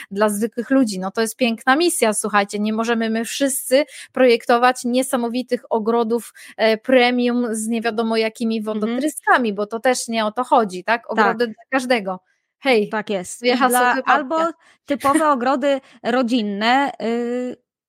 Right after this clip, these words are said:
Speaker 2: które spełnią swoje określone funkcje, tak? A o tych potrzebach tak naprawdę danych klientów dowiadujemy się zazwyczaj, e, podczas właśnie odpowiedzi, e, takiego klienta na ankietę, którą być może mamy na,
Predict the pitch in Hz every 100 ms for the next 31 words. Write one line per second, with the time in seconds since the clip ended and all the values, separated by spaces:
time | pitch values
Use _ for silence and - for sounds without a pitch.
0 | _ - 330 302 294 - - 254 269 262
1 | - 233 233 247 233 226 - 196 208 240
2 | 262 - 523 494 - 196 214 262 240 233
3 | 262 277 262 233 233 220 262 - 220 214
4 | - 220 214 247 220 226 233 - 196 202
5 | 226 277 226 226 214 208 214 208 240 254
6 | 208 240 - - 247 220 262 214 202 -
7 | 226 262 - - 226 214 214 208 233 233
8 | - 220 208 190 208 226 202 190 - -
9 | 208 202 233 196 214 208 196 - 190 190
10 | 190 185 - 226 - 214 208 220 214 208
11 | 208 190 196 202 196 - 202 214 - 359
12 | - 302 285 269 - 277 269 262 262 262
13 | 262 247